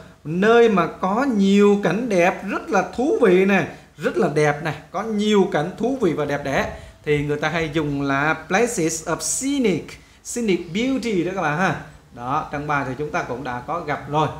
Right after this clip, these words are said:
cho nên các bạn cũng cố gắng đó, làm quen dần những cái chữ như vậy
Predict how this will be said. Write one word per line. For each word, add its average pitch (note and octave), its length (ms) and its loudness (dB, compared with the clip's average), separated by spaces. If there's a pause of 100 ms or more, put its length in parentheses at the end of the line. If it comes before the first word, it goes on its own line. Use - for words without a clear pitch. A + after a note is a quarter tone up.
(280)
cho C#3 80 -8
nên C#3 260 -6
các E3+ 160 -10
bạn B2+ 280 -8
cũng A#2+ 180 -10 (100)
cố D3+ 180 -2
gắng F3+ 200 -2 (180)
đó, C3+ 220 -10
làm C#3 180 -6 (120)
quen D#3+ 220 -2
dần D#3+ 160 0 (160)
những C3 120 -8
cái F3 160 -10
chữ B2+ 120 -4
như F3 220 -6
vậy D#3 200 -2